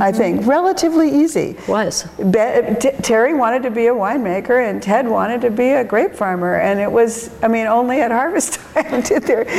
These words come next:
Speaker 1: come to be any disputes, actually. When are we gonna pick these grapes? But,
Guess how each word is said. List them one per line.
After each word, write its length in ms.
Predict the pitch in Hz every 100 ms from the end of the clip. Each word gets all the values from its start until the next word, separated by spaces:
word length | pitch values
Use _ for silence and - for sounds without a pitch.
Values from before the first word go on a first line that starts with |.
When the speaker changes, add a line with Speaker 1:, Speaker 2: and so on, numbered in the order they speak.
| 381 -
Speaker 1:
come 220 | 311 294
to 100 | 285
be 160 | 262 277
any 240 | 277 294 277
disputes, 840 | 294 285 - 330 392 214 - -
actually. 680 | 240 226 226 247 196 180 - - - -
When 240 | 214 226
are 60 | 262
we 100 | 269
gonna 180 | 285 285
pick 260 | - 349
these 200 | - 302
grapes? 160 | - 370 - - - - - -
But, 260 | 220 220